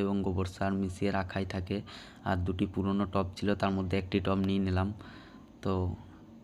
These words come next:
দেখো আমার মাটিগুলি ওদিকে রাখা আছে। আমি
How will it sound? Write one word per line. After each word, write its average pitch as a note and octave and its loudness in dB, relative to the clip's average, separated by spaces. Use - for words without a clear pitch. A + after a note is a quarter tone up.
দেখো G2+ 2
আমার G2 2
মাটিগুলি G2 0
ওদিকে F#2+ 2
রাখা F#2 -2
আছে। F#2 -4
আমি G#2 2